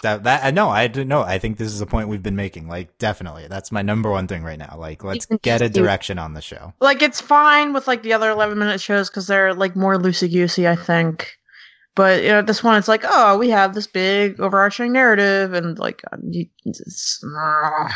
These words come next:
Speaker 2: They
Speaker 1: Yeah, like
Speaker 2: tease us. Like, we have this really deep, interesting mythology, and then we have episodes where it's like, "Great, I like this episode," but then we have episodes like Onion Gang, and I'm like, "What is this show about?"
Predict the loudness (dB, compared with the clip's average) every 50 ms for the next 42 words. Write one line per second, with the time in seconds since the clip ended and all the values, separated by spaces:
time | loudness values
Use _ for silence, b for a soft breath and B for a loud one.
0 | -10 -2 0 0 0 2 4 6 8 8 8 6 4 0 -6 -14 _ -10 -6 0
1 | 2 2 4 6 4 6 6 4 4 4 6 6 6 6 6 6 6 6 6 6
2 | 4 6 6 6 4 4 2 -2 -4 0 0 0 2 4 4 4 6 6 6 4
3 | 2 -2 -4 0 0 0 2 2 0 0 2 0 0 0 2 0 0 2 2 0
4 | 2 2 0 2 2 0 0 -2 -2 0 0 0 0 -2 -2 0 0 0 0 B
5 | B B B 0 4 4 6 6 6 6 6 6 4 2 0 -4 -4 -2 -4 -6
6 | -6 -6 -8 -6 -4 -2 0 0 0 -2 -2 -2 0 2 2 4 4 4 2 2
7 | 2 2 0 0 2 0 0 2 0 0 2 2 2 4 4 2 2 2 2 2
8 | 2 0 0 0 -2 -2 0 0 0 2 2 4 6 6 4 6 6 4 4 4
9 | 2 4 4 4 4 4 4 4 6 6 4 2 0